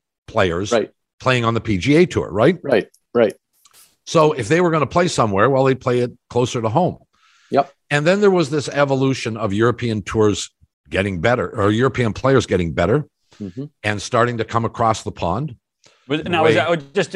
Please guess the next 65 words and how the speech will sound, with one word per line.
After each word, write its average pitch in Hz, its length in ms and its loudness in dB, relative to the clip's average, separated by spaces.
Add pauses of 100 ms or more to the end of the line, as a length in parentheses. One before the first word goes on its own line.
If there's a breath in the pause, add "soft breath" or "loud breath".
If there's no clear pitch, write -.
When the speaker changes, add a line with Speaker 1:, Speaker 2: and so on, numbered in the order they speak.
Speaker 3:
just 156 240 -4
as 147 140 0
a, 147 240 4
a 131 60 0
point 143 320 2
of 131 60 -2
emphasis? 123 380 -2
Was 120 140 -2
that, 135 220 0 (260)
was 120 160 -2
that 131 140 2
Seve, 226 600 -2 (320)
or 131 220 2
were, 147 380 4
who 143 120 0
was 147 160 4
that? 98 240 -2 (1400 loud breath)
Speaker 1:
Oh, 143 60 -6
I 185 80 2
don't 214 80 0
know 196 60 4
if 120 100 2
Seve 117 340 4
was, 95 160 0
Seve 107 280 2
would 92 160 0
have 80 80 0
been 82 140 -2
the 80 100 -4
first. 101 280 -8
He 156 80 0
was 220 120 0
the 202 80 2
Speaker 2:
Yeah, 220 80 6
I 226 40 4
Speaker 1:
first 226 100 0
Speaker 2:
think 240 120 0
he, 220 60 2
Speaker 1:
guy, 120 180 4
I - 60 2
Speaker 2:
he, - 60 -6
Speaker 1:
guess, 101 420 -4 (140)
to 101 80 -2
Speaker 2:
to 95 60 6
win 180 140 6
Speaker 1:
really 131 140 4
Speaker 2:
the - 60 -
Speaker 1:
make 147 100 4
Speaker 2:
major, 214 220 -2
Speaker 1:
it. 123 40 -12
Speaker 2:
the 143 100 0
Masters. 135 920 -4 (140)
Speaker 3:
So, 160 160 0
but - 160 2
Speaker 2:
You 151 60 0
Speaker 3:
I - 20 0
mean, 156 160 2
Speaker 2:
know? 143 40 -6
Speaker 3:
so, 160 300 0
so - 300 -2
to 131 80 -8
create 180 400 2
that 151 160 2
awareness 143 640 -2
that, 127 200 -6